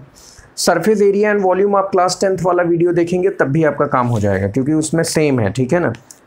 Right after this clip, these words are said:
थोड़ा बहुत exercise का problem आप में बदला हुआ है। एनसीईआरटी अपने सामने रखिए और पढ़िए।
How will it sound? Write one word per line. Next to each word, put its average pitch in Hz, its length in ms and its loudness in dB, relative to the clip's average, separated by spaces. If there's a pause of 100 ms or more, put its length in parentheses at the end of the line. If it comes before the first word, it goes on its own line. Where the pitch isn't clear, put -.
थोड़ा 147 120 2
बहुत 170 200 2
exercise 156 480 -2
का 147 100 0
problem 147 400 0
आप 143 160 0
में 151 140 0
बदला 143 260 0
हुआ 135 240 0
है। 185 200 -4 (1700)
एनसीईआरटी 180 580 2
अपने 196 200 2
सामने 185 320 2
रखिए 185 380 0 (960)
और 151 300 0
पढ़िए। 147 400 0